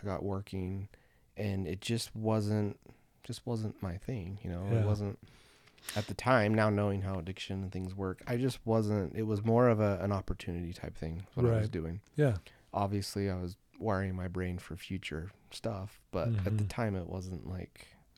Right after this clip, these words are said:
Speaker 1: like,
Speaker 2: Yeah.
Speaker 1: a huge dish-, a huge issue. So I went to school, you know, just kinda working, you know, I kinda just started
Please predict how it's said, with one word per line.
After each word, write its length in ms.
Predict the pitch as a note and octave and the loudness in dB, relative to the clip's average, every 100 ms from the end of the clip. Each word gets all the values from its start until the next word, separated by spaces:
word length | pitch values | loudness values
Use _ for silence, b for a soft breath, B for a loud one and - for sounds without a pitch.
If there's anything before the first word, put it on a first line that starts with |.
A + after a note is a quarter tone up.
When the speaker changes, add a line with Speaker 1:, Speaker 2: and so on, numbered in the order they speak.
| - | 0
Speaker 1:
like, 180 | D#3 G#2 | 0 0
Speaker 2:
Yeah. 40 | |
Speaker 1:
a 20 | |
huge 520 | F2 - A#2 G2+ F#2 | -4 -2 0 0 -2
dish-, 260 | - F#2 - - | -6 -6 -8 -14
a 60 | - | -8
huge 220 | G#2 F2+ | -4 -4
issue. 320 | F2+ - F#2 G#2 - _ _ _ _ - - B B B B B B | -4 -6 -8 -10 -16 _ _ _ _ -20 -20 B B B B B B
So 120 | - | 10
I 60 | D#3+ | 10
went 140 | F3+ | 10
to 60 | - | 6
school, 580 | - F3 F3 E3+ E3+ D#3+ - | 2 8 10 10 8 4 -2
you 60 | D#3 | -2
know, 60 | D#3 | -2
just 160 | D#3 | -2
kinda 200 | D3+ D#3+ | 0 2
working, 680 | A#2 C3+ C#3 D3 D3 D3 C3+ - | 4 2 0 0 2 0 -2 -6
you 100 | A#2+ | -2
know, 140 | A#2+ B2 | 0 0
I 60 | |
kinda 400 | B2 - B2+ A#2+ A2 _ _ - _ _ - | -2 -2 0 0 -2 _ _ -20 _ _ -16
just 160 | - A#2 | -12 -8
started 420 | - A2+ A2+ | -4 -2 -2